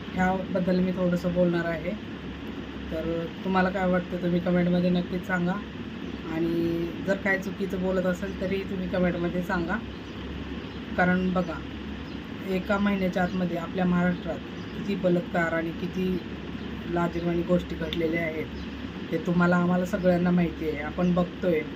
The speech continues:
हं? मग प्रशासन का गप्प बसते, सरकार का गप्प बसते, अशा लोकांना फाशी का नाही देत आहे, का नाही देत आहे फाशी? हां, आता आम्ही आमच्या मुलींना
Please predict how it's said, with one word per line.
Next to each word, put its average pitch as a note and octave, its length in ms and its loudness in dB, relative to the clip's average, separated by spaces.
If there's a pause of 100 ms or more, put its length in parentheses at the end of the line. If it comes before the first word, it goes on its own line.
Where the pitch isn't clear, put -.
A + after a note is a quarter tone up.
(140)
हं? G3 220 2 (640)
मग F#3 240 4
प्रशासन G#3+ 760 4
का G#3+ 220 4
गप्प F#3+ 260 2
बसते, F3+ 340 4
सरकार G3+ 380 2
का G#3 200 4
गप्प F#3+ 280 0
बसते, F3 340 2
अशा F3 260 2
लोकांना G3+ 380 0
फाशी G3+ 300 0
का G#3 200 4
नाही G#3 160 2
देत F3+ 260 0
आहे, D#3+ 220 0 (1200)
का G#3+ 120 6
नाही G#3+ 160 6
देत G3 180 0
आहे F#3 100 8
फाशी? E3+ 600 0 (140)
हां, F#3+ 240 2 (880)
आता F3+ 200 2
आम्ही G#3 320 6
आमच्या G#3+ 320 4
मुलींना F#3+ 760 2